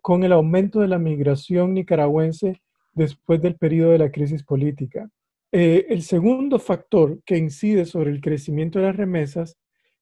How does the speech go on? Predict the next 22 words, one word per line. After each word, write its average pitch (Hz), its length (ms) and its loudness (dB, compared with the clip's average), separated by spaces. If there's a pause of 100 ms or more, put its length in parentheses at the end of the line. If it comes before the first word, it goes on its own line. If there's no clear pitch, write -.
tiene 190 280 2
que 190 160 -2
ver 180 240 2
predominantemente 165 1040 -2
con 151 180 -4
el 143 80 0
hecho 147 340 -6
que, 156 360 -2 (400)
eh, 143 640 4 (680)
hay 175 140 6
un 196 80 2
factor, 170 640 0
digamos, 156 480 -2
de 143 260 0
solidaridad 151 880 0 (420)
con 175 140 -2
lo 160 100 0
que 160 120 -6
está 160 160 -2
ocurriendo 170 460 0
en 165 100 -2
Nicaragua. 131 720 -4